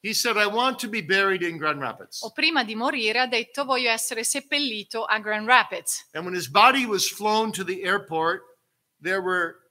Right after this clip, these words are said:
Speaker 1: thousands of Grand Rapids people lining the highway on both sides between the airport and the Ford Museum.
Speaker 2: E quando lui è atterrato all'aeroporto a Grand Rapids, c'erano migliaia di persone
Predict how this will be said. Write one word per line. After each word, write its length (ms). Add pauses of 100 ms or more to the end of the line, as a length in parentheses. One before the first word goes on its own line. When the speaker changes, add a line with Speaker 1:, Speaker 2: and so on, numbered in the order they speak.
(200)
Speaker 1:
thousands 680
of 160
Grand 560 (140)
Rapids 500
people 600 (160)
lining 480
the 180
highway 400
on 180
both 200
sides 480
between 500
the 220
airport 640 (360)
and 200
the 80
Ford 400
Museum. 560 (880)
Speaker 2:
E 260
quando 340
lui 160
è 60
atterrato 680
all'aeroporto 840
a 60
Grand 260
Rapids, 680
c'erano 680 (260)
migliaia 680
di 160
persone 1000